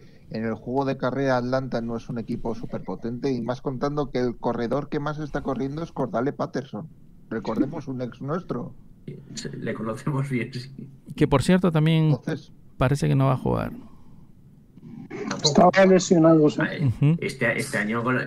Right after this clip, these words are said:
Speaker 2: no es por nada, pero tengo que decirlo, este año con las lesiones... Eh,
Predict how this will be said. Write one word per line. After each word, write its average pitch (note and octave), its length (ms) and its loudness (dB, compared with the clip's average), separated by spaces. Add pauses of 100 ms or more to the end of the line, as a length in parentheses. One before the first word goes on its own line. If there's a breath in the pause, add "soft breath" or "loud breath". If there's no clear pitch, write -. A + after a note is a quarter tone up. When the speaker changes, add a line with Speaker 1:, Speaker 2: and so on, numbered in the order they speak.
(100)
Speaker 2:
no B2 100 -2
es C#3 80 0
por C#3 140 0
nada, G#2+ 160 2
pero G2+ 320 -4
tengo C3+ 220 -2
que A#2+ 80 0
decirlo, F#2+ 300 -6
este A2 160 -6
año A2+ 140 -4
con G#2+ 200 -4
las G2 160 -4
lesiones... A#2 680 -6
Eh, - 260 -12